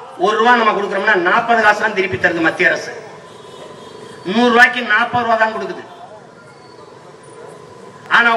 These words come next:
உத்தரப்பிரதேசத்துக்கு ஒரு ரூபா எடுத்துக்கிட்டு ஒரு ரூபாய் எண்பது காசு திருப்பி கொடுக்குது. அப்ப அவன் எதுக்க போறான்? அப்ப எவ்வளவு தூரம் அவன் வஞ்சிச்சு, வஞ்சிச்சு விட்டுறான் பாருங்க. இந்த உரிமையை கேட்டு பெற வேண்டியது யாருடைய பொறுப்பு பாருங்க. ஏன் இதெல்லாம் இங்க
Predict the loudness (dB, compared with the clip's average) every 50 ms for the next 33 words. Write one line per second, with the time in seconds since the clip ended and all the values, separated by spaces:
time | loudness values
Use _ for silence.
0 | 0 -2 -2 4 4 4 4 4 2 4 6 4 4 4 0 -4 -6 -8 -8 -8
1 | -8 -4 0 0 2 2 2 2 2 4 6 8 8 8 8 6 6 6 4 4
2 | 2 0 -2 -2 0 0 0 0 0 -4 -10 -14 -18 -20 -18 -14 -8 -4 -4 -4
3 | -4 -4 -2 4 4 4 4 4 0 -4 -2 -2 -2 2 4 4 4 4 0 -6
4 | -8 -8 -8 -8 -8 -8 -8 -12 -14 -18 -20 -20 -20 -20 -20 -20 -20 -20 -20 -20
5 | -20 -20 -20 -20 -20 -20 -14 -12 -4 2 4 6 6 6 4 4 4 2 2 -2
6 | -4 0 4 6 8 8 8 6 4 0 -6 -12 -16 -18 -20 -20 -20 -20 -20 -20
7 | -20 -20 -20 -20 -20 -20 -20 -20 -20 -20 -20 -20 -20 -20 -20 -20 -20 -20 -20 -20
8 | -20 -6 -2 0 2 2 2 4 4 4 6 6 6 6 4 4 2 2 4 4
9 | 2 2 0 -2 -4 -8 -8 -6 -6 -6 -6 -6 -10 -12 -10 -10 -8 -4 -4 -4
10 | -4 -2 -2 -4 -6 -6 -8 -12 -14 -16 -20 -20 -20 -20 -16 -8 -6 -4 0 0
11 | 0 0 2 2 4 4 4 4 2 2 4 4 6 6 4 2 -2 2 6 6
12 | 8 8 6 6 2 0 0 2 2 4 6 4 4 4 2 2 2 2 0 -2
13 | -2 -2 -4 -4 0 0 0 0 -2 -6 -10 -12 -16 -18 -20 -20 -8 0 4 6
14 | 6 6 6 6 4 4 2 2 0 -4